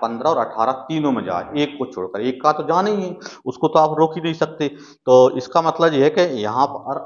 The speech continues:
आप stop हो जाओगे, अब आपके पास यहाँ से कोई common factor नहीं है। तो यहाँ पर आप महत्तम निकाल दो, मतलब जो side में जो number आए केवल उनका into करना है महत्तम में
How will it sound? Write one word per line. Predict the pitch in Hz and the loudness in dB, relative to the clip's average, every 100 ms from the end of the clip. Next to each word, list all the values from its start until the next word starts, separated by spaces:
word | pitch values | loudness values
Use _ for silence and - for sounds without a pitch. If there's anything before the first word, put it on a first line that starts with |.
| 139 | -4
आप | 147 156 143 | -4 -4 -10
stop | - - 107 - | -12 -6 -6 -6
हो | 85 | -10
जाओगे, | 80 78 87 - | -10 -10 -14 -8
अब | 120 | -2
आपके | 123 - 135 | -2 -2 -8
पास | - 131 - | -6 -6 -6
यहाँ | 90 98 | -10 -8
से | - 156 | -8 -10
कोई | 139 143 - 113 | -6 -8 -8 -10
common | 113 120 | -8 -6
factor | 117 104 185 190 - - - - | -6 -2 0 0 -4 -20 -20 -8
नहीं | 127 143 160 | -4 -2 -2
है। | 175 - - | -4 -10 -14
तो | - 139 | -10 -8
यहाँ | 113 110 120 | -6 -2 0
पर | - 160 | 2 2
आप | 123 131 135 104 | 2 2 0 -4
महत्तम | 104 104 135 127 | -12 -14 -12 -10
निकाल | 120 123 131 | -8 -4 -4
दो, | 139 160 156 | -4 -12 -12
मतलब | - 147 151 - - | -12 -6 -6 -6 -10
जो | 170 | -12
side | - - 104 123 | -10 -10 -8 -8
में | 175 | -6
जो | 185 | -6
number | 160 151 151 123 | -6 -4 -2 0
आए | 127 151 - | -2 -6 -10
केवल | 170 170 175 | -10 -6 -4
उनका | 143 143 135 | -6 -2 -2
into | 127 131 151 | -4 -8 -6
करना | 185 185 | -6 -4
है | 120 | -6
महत्तम | 107 - - 87 | -6 -10 -14 -18
में | - | -20